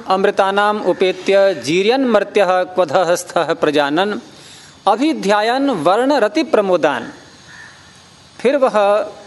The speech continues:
ध्यान करता हुआ, विचार करता हुआ, चिंतन करता हुआ जब इन सारे पदार्थों को देखता है जो आप मेरे सामने उपस्थित कर रहे हैं,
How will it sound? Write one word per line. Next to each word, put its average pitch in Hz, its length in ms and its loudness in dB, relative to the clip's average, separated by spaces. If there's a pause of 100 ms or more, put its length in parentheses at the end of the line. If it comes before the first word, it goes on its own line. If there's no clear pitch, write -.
(1200)
ध्यान 190 400 0
करता 196 300 2
हुआ, 160 420 0
विचार 196 540 0
करता 202 300 0
हुआ, 160 400 0
चिंतन 208 520 0
करता 196 300 2
हुआ 139 400 -2 (2500)
जब 226 140 0
इन 254 100 -2
सारे 226 300 2
पदार्थों 214 480 0
को 247 100 2
देखता 196 340 0
है 143 300 -6 (160)
जो 170 120 2
आप 202 220 2
मेरे 208 220 2
सामने 185 400 0
उपस्थित 170 460 -2
कर 156 160 0
रहे 143 200 0
हैं, 147 300 -2